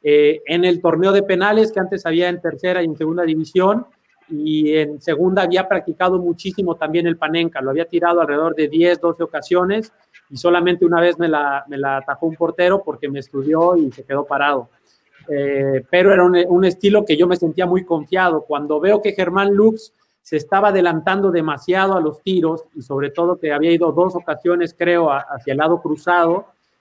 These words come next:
dije, "Es que este está grandote y este si se adelanta, la va a atajar". O sea, si tantito le llegó a pegar un poquito más en medio y no arriba, me la va a atajar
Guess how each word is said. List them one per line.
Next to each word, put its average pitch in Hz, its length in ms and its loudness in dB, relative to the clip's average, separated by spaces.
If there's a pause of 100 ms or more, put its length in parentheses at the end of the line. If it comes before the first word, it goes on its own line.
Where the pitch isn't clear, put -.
(160)
dije, 135 260 -4
"Es 160 120 -4
que 180 120 0
este 180 460 4
está 170 260 0
grandote 180 580 2
y 170 160 2
este 175 260 -2
si 147 200 -12
se 143 120 -8
adelanta, 180 840 0
la 131 200 -6
va 147 80 0
a 156 40 0
atajar". 160 440 -6 (200)
O 131 80 -20
sea, 127 580 -8
si 127 180 -12
tantito 135 500 -2
le 180 140 8
llegó 170 160 6
a 196 100 0
pegar 180 240 4
un 196 140 2
poquito 185 360 -4
más 180 220 -2
en 160 160 -2
medio 180 320 2
y 165 40 2
no 175 120 2
arriba, 190 480 2 (380)
me 147 180 0
la 147 140 2
va 165 120 2
a - 20 0
atajar 190 480 0